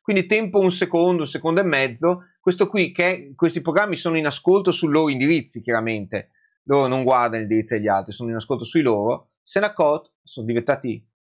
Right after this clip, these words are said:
perché sono diventati quattrocentoventinove? Sono aumentati? Vabbè, <laughs> non, non indaghiamo, probabilmente hanno un prezzo di bit-, ah, sono in dollari, questo in dollari, questo in euro.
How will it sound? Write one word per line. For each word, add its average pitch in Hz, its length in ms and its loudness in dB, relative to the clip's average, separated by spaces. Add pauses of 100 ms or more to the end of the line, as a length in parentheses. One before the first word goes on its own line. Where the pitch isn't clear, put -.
(380)
perché - 220 -10
sono 120 160 -8
diventati 113 360 -4
quattrocentoventinove? 117 1500 -6
Sono 143 160 -10
aumentati? 127 720 -8 (280)
Vabbè, 92 300 -8 (100)
<laughs> - 160 -16
non, 143 140 -6
non 165 200 0
indaghiamo, 135 600 -2
probabilmente 143 440 -2
hanno 127 120 0
un 123 100 -8
prezzo 135 300 -2
di 120 80 -8
bit-, 113 220 -6
ah, 147 140 2
sono 143 180 -8
in 131 60 -4
dollari, 104 380 0
questo 117 180 -8
in 120 60 -6
dollari, 113 280 0
questo 110 200 -12
in 101 160 -10
euro. 95 360 -14